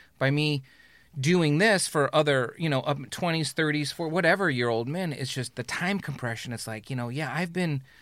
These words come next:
I've been absence or, uh, sustained from drugs and alcohol for this many years, but I've also made mistakes in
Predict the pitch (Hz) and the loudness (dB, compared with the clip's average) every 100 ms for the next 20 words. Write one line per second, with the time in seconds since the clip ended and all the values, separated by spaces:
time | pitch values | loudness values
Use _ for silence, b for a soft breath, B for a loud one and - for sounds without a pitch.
0 | b b b _ 139 156 190 180 151 - | b b b _ -2 0 0 -2 -4 -6
1 | 131 131 131 - 131 131 123 - - 90 | -2 0 -2 -6 -4 -4 -6 -10 -14 -14
2 | - 127 - - 131 - 151 147 135 135 | -12 -10 -8 -6 -6 -2 0 2 0 -2
3 | 123 117 b _ - 151 139 139 135 131 | -4 -4 b _ -2 0 0 -2 -2 -6
4 | - 123 147 - 139 131 123 165 165 117 | -6 -4 -2 0 0 0 0 0 0 -2
5 | - 196 214 - 139 - 202 - 143 131 | -4 -2 -2 -2 -6 -4 -6 -2 -2 -2
6 | 120 110 - 160 147 135 - 131 117 | -4 -8 -6 -4 -4 -6 -8 -8 -6